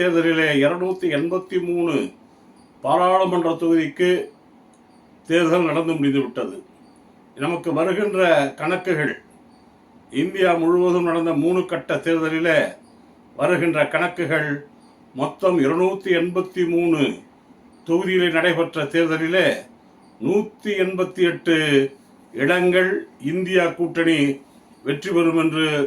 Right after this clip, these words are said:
தகவல்கள் இன்றைக்கு வந்திருக்கிறது. அதே போல பி ஜே பி கூட்டணி அவர்கள் தொண்ணூத்தி ஐந்து இடங்கள் தான் வர முடியும் என்று உறுதியான தகவல் இன்றைக்கு தெரிவித்திருக்கிறது. இந்த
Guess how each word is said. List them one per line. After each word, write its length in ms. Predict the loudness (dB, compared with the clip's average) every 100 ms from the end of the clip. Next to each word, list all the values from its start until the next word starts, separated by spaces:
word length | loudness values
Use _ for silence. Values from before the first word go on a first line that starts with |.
| -2
தகவல்கள் 540 | -2 0 0 0 -4 -6 -10 -20 _ _ -4
இன்றைக்கு 360 | 0 0 0 -2
வந்திருக்கிறது. 680 | -2 -2 -2 -2 -2 0 -4 -6 -12 -20 _ _
அதே 280 | -4 2 2 2 0
போல 260 | 0 2 2 0 -4 -20 _ _ _ _ _ _ _ -4
பி 100 | -2 0 2
ஜே 80 | 0 0
பி 80 | -8 -6
கூட்டணி 380 | -2 2 2 0 -8 -20 -20 -20 _ _ _ -14 -2
அவர்கள் 340 | 0 2 2 -2 -2
தொண்ணூத்தி 500 | 0 2 0 -2 2 2
ஐந்து 200 | 4 2
இடங்கள் 320 | 2 2 2 4
தான் 200 | 2 0 -6 -16 -20 _ _ -4 2
வர 180 | 4 4
முடியும் 460 | 2 0 0 0 0 -2 -2
என்று 260 | -2 2 2 2 -2 -10 -6
உறுதியான 460 | -4 0 4 4 4 0
தகவல் 340 | -4 -4 -6 -10 -12
இன்றைக்கு 320 | -6 -6 -6 -12
தெரிவித்திருக்கிறது. 760 | -12 -12 -12 -12 -10 -12 -12 -14 -18 _ -20 -20 -20 -20 -4 -2
இந்த 180 | 0